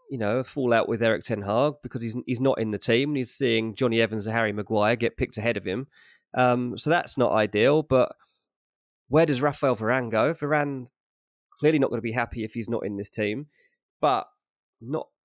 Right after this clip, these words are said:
wholly convinced that at thirty years old, Rafael Varane wants to go to Saudi Arabia. I think that he still feels that he has something to offer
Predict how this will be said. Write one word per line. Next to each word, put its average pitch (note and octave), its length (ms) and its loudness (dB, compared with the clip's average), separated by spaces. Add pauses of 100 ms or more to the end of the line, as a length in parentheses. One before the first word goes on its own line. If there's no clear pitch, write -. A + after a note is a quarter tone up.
(140)
wholly D#3 260 2
convinced A#2+ 480 -2
that E2+ 120 -4
at - 120 -6
thirty B2+ 380 0
years A#2+ 260 -4
old, A2+ 380 -2
Rafael B2 400 0
Varane A2 480 -4 (340)
wants A#2 220 -10
to - 120 -12
go D3 220 4
to C3 100 -6
Saudi A#2 380 2
Arabia. G#2+ 460 0
I - 20 -4
think C#3 220 -8
that - 160 -8
he D3+ 160 -2
still C3+ 320 -2
feels A#2+ 400 -2
that A2 160 -6
he C3 140 -8
has A#2 140 -4
something A2+ 260 -8
to A#2+ 160 -4
offer A#2+ 340 -4